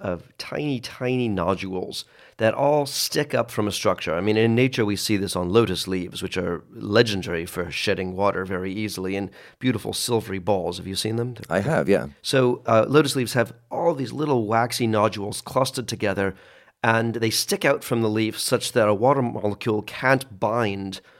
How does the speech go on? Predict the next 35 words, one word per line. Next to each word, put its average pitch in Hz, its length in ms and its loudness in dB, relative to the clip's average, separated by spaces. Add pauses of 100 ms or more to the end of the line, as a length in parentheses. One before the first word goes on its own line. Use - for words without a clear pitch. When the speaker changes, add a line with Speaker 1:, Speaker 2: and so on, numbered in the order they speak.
(140)
Speaker 1:
to 127 160 2
the 110 80 -2
leaf 104 340 -2
at 95 80 -6
all. 101 300 4
So 104 220 0
instead 107 320 0
it 98 180 -8
binds 95 320 -2
to 123 120 -4
itself, - 400 2
and 90 100 -10
you 95 80 -8
get - 140 0
these 110 200 -6 (340)
perfect 151 400 0
spheres 117 400 4
of 98 100 -4
water 110 260 6
that 101 140 -2
just 101 260 -4
roll 98 280 0
right 90 260 -4
off. 95 280 0 (380)
So 135 320 4 (240)
it's 117 160 -4
possible 131 440 -6
to 113 100 -10
create - 400 -2
materials 107 540 -2
that 107 100 -4
have 104 400 0 (320)
similar, 110 840 4
very 113 920 2
tightly 113 640 0